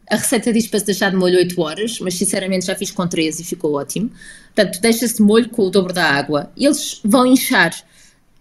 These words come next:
Na altura, o que é que é preciso fazer? Descartar a água, picar os cajus com, num, dois, três e juntar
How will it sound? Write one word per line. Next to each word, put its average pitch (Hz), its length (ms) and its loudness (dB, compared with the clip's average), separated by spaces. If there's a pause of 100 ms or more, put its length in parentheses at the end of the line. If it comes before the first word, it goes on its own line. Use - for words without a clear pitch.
Na 285 180 2
altura, 320 300 0
o 330 40 -6
que 330 80 -4
é - 20 -12
que 339 80 0
é 302 40 -2
preciso 294 300 -4
fazer? 240 320 0
Descartar 190 500 -2
a 180 60 2 (180)
água, 339 220 -6
picar 320 560 -4
os 233 180 -10
cajus 233 720 -4 (220)
com, 196 520 -2
num, 180 380 0
dois, 170 220 -2
três 277 340 -2
e 302 80 2
juntar 233 580 0